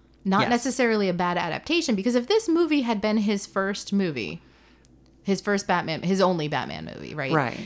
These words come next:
Speaker 1: If that's what he had put forth, I think it would have been an interesting way to go in response to the sixties show.
Speaker 2: Agreed. Yeah. It's not a bad movie.
Speaker 1: No.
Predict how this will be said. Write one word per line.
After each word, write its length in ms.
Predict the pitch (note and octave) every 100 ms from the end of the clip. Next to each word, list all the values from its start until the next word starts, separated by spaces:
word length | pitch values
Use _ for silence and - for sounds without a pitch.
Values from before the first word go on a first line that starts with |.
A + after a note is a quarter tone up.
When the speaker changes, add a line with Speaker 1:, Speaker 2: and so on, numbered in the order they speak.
| - -
Speaker 1:
If 280 | G3+ F#3+ -
that's 580 | F3+ F3 A3 A#3+ D4 -
what 120 | C4
he 180 | - B3
had 180 | A#3 G#3+
put 200 | - G3+
forth, 460 | - F3+ D#3 D3 -
I 140 | E3+ E3+
think 220 | F3+ F#3
it 120 | -
would 160 | F3+ F3
have 280 | F3+ E3+ E3
been 500 | D#3+ D#3 D3 D#3 D3+ _ - _ _ - _ _ _ - -
an 200 | F3 E3+ -
interesting 500 | G3 G#3 F#3+ F#3 E3
way 140 | D#3+
to 80 | D#3
go 460 | D#3 C#3+ C3+ D3 - _ _ -
in 160 | E3+
response 420 | E3 D#3 D#3 D3 -
to 60 |
the 100 | C#3+
sixties 400 | - A#2 - G2+
show. 240 | - - - C3+
Speaker 2:
Agreed. 500 | D3 E3+ C3+ C3 E3+
Yeah. 340 | D#3 C#3 B2 - -
It's 220 | F#3+ -
not 200 | A3+ D4 D4+
a 100 | D4+ -
bad 460 | F3 C#3+ C3 B2 A#2+ -
movie. 480 | C3+ B2+ - - -
Speaker 1:
No. 260 | G3 D#3+